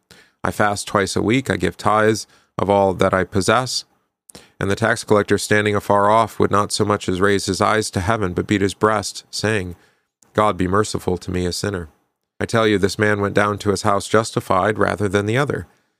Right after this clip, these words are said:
For everyone who exalts himself will be humbled, and he who humbles himself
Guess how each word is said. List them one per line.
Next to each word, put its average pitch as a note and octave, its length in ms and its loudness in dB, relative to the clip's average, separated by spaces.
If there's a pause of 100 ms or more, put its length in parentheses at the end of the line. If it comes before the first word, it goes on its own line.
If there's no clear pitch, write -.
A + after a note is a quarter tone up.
(140)
For G2 80 2
everyone G#2 360 2
who G#2 140 2
exalts G#2+ 360 2
himself A#2 480 0
will G#2+ 80 2
be F#2+ 140 0
humbled, B2+ 420 0
and F2 140 -4
he A#2 220 0
who A2+ 180 0
humbles G#2 320 0
himself G#2+ 580 -2